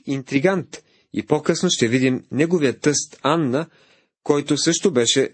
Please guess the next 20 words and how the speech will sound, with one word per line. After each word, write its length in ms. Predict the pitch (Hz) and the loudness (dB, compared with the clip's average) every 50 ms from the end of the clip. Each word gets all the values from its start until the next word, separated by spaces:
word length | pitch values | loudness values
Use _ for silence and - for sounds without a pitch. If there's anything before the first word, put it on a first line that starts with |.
| _ | _
подъл 340 | - 135 139 127 135 139 139 | 0 0 2 2 2 0 2
мошенник 640 | 135 131 131 - - 165 165 160 160 180 180 - - - _ _ _ _ _ _ | 0 0 0 2 2 2 2 2 0 -2 -2 -4 -14 -20 _ _ _ _ _ _
и 80 | - 120 107 - - | -10 -4 -2 0 2
силата, 340 | 160 160 170 180 180 214 190 | 4 4 4 4 2 0 0
която 260 | - 131 117 113 113 | 2 0 0 0 -4
стоеше 500 | - - - 117 110 110 - 120 110 - | -8 -2 0 0 2 2 0 -2 -2 -4
зад 280 | - 113 113 120 113 - _ | -6 -6 -6 -8 -8 -4 _
трона. 360 | - 139 131 104 78 - - _ _ _ _ _ _ _ _ _ _ _ _ _ _ _ _ _ _ _ _ | 0 2 2 0 -2 -8 -12 _ _ _ _ _ _ _ _ _ _ _ _ _ _ _ _ _ _ _ _
Това, 220 | _ 143 143 175 175 | _ 0 2 2 2
че 160 | - 156 131 | 0 -2 0
Каиафа 540 | - 151 147 151 175 190 185 - - 123 - - | 0 0 2 2 2 0 0 0 0 -2 0 2
имаше 400 | - 147 143 139 120 - - 117 | 0 2 2 2 2 2 0 0
дарбата 480 | 107 107 139 147 143 123 120 - - 110 | 0 0 0 0 0 -2 -4 -4 -4 -4
да 120 | 104 107 | -4 -6
пророкува, 640 | - - 113 113 107 110 - - 147 143 143 175 180 180 - - - - - _ _ _ _ _ _ _ _ _ | -4 -4 -4 -4 -4 -4 0 0 0 2 2 2 0 -2 -10 -20 -20 -20 -20 _ _ _ _ _ _ _ _ _
не 300 | 101 127 127 127 123 - - _ _ | 0 2 2 2 2 0 -4 _ _
бива 300 | 123 113 147 202 196 180 | -6 -2 0 2 2 2
да 80 | 127 131 | 2 2
ни 100 | 127 127 | 0 2
заблуждава. 680 | 120 135 131 131 139 143 131 - 170 165 123 87 76 | 0 0 0 0 0 -2 0 0 -2 -2 -2 -6 -10